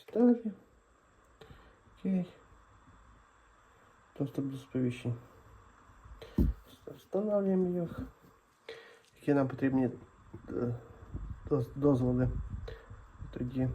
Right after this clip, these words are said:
просто користуємося. Добавити, дозволити читати С М С, дозволяємо. Окей. І тоді беремо, просто переходимо на налаштування,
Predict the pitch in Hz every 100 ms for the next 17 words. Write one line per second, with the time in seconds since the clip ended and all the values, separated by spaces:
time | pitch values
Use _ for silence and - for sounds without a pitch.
0 | - - - - - - - - - -
1 | - - - - _ - - 120 - 123
2 | - - 123 117 123 - 120 - 120 131
3 | 127 127 120 127 117 - - - - -
4 | - 123 120 131 131 123 127 - 120 123
5 | 147 - 208 196 190 - - - - 120
6 | 139 170 185 170 156 156 - - - -
7 | 156 156 - - - - - - - -
8 | - 196 170 151 135 135 135 131 127 -
9 | 127 131 123 135 127 120 120 113 120 -
10 | 127 127 123